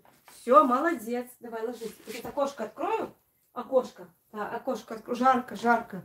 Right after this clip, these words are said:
Всё, всё, всё. Окошко щас открою. Всё, ребятки, вот, всё, давайте по новой. Да, ну просто Ви-, он, когда Вику видит, э, он это,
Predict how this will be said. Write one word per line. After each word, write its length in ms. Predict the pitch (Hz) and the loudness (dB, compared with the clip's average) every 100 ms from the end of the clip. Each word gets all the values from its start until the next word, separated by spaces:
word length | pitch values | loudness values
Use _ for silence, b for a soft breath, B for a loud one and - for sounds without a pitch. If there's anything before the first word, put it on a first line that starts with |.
| b b b b | b b b b
Всё, 180 | - - | -4 -2
всё, 160 | 294 | -2
всё. 280 | - 254 202 _ B B B B _ _ | 2 2 2 _ B B B B _ _
Окошко 520 | 254 254 302 240 - | 6 10 10 10 8
щас 200 | 226 220 | -2 -2
открою. 240 | 214 - - | -6 -8 2
Всё, 200 | - 302 | 12 12
ребятки, 400 | 294 285 262 254 | 12 8 8 2
вот, 260 | 226 247 | 0 -2
всё, 280 | - 285 220 | -2 0 0
давайте 340 | 196 254 247 - | 2 0 0 -4
по 100 | 233 | -6
новой. 420 | 247 359 339 - - _ _ _ - _ - 269 277 | -2 0 0 -4 -8 _ _ _ -20 _ -20 -18 -10
Да, 320 | 214 226 220 | 0 4 4
ну 160 | 240 247 | 2 0
просто 460 | 294 277 285 247 247 | 0 2 2 2 2
Ви-, 280 | 302 285 | -2 0
он, 260 | 277 285 294 | -2 -2 -4
когда 180 | 285 285 | -2 -2
Вику 240 | 285 - | -2 -6
видит, 480 | 262 339 339 233 - - 214 | -6 -4 -4 -6 -8 -12 -6
э, 200 | 214 208 | -4 -2
он 240 | 247 247 - | -2 -4 -8
это, 280 | 233 226 | -10 -8